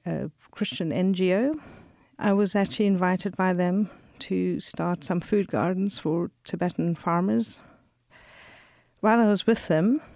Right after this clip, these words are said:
I trained up one of the local, uh, people to work with me. We worked very well together, and I basically passed everything on to him. And at that time,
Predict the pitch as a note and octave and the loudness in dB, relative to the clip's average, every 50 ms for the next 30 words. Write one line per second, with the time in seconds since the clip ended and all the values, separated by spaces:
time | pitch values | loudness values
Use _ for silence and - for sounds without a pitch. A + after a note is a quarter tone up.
0 | - - - _ _ _ _ - - G3+ G3+ G3 G3 G3 F#3+ - - _ _ - | -20 -20 -20 _ _ _ _ -4 0 2 2 4 2 2 0 -2 -6 _ _ -8
1 | - - G#3+ G#3 G#3+ G#3 G#3 F#3 - F#3 E3+ - - - - - - _ _ - | -2 2 2 4 4 4 4 2 2 0 0 -2 -8 -20 -20 -20 -20 _ _ -4
2 | F3+ F#3+ F#3+ F#3+ F#3 - F#3+ F3+ F3+ F#3+ F#3 - G#3 G3 F#3+ F3+ D3+ - - - | -2 0 2 2 2 2 2 2 2 2 2 0 0 0 2 0 -2 -4 -8 -20
3 | - - - _ _ - C4 _ _ _ - E3+ E3 D#3+ D#3+ D#3+ - - F3+ F3+ | -20 -20 -20 _ _ -20 -20 _ _ _ -6 -4 -2 -2 -2 -4 -4 -4 -4 -4
4 | - - F3 G#3 A#3 A3+ - _ _ _ - - _ _ _ - - - _ _ | -2 -2 -2 -2 -2 -4 -8 _ _ _ -20 -20 _ _ _ -20 -20 -20 _ _
5 | _ _ _ _ _ _ _ _ - - - G3 F#3 F3+ F#3 F3 - - F3+ F3+ | _ _ _ _ _ _ _ _ -10 -6 -2 -2 0 2 0 0 0 -2 -4 -4
6 | - - - F3 E3+ F3+ G#3 A3+ A#3+ - - _ _ _ _ _ - - _ - | -4 -4 -2 0 0 2 2 2 0 -2 -4 _ _ _ _ _ -20 -14 _ -2
7 | F#3+ F3 F#3 F#3+ F#3 - - F#3 F#3+ F#3+ F#3 F#3 F3 F3+ F3+ F#3 F#3+ - G#3 F#3 | 0 2 2 0 0 0 0 2 2 4 4 2 2 2 2 0 0 0 0 0
8 | G3 G3 G3 G3 G#3+ A3 A3+ - - - F3+ F3+ F3+ F3+ F3+ - - - - F#3 | 2 2 2 2 2 2 2 0 0 0 0 2 2 0 0 -2 -4 -4 -2 0
9 | F#3 F#3 F3 F3 G3+ G3+ G3+ - - - F#3+ - - - F#3 F3 F3+ - - - | 0 0 0 0 2 2 2 0 0 -4 -4 -4 -2 0 0 0 0 0 -2 -2
10 | - F3 E3+ - F#3+ - E3+ F3 E3+ - - D#3+ D#3+ G#3+ B3 G3+ F3 G3+ A#3+ C4+ | -2 -2 0 0 0 0 0 0 0 -2 -4 -4 0 2 2 4 4 2 2 0
11 | - _ - - - - - - - - F#3+ G3 G#3 G#3 - - F#3+ F3+ - - | -2 _ -20 -20 -20 -20 -20 -12 -4 0 2 2 2 0 0 -2 -2 -2 -2 -4
12 | - A#3 A#3+ A#3 A3+ G3+ F3+ F3 F3+ F3+ | 0 2 4 4 4 4 4 2 2 0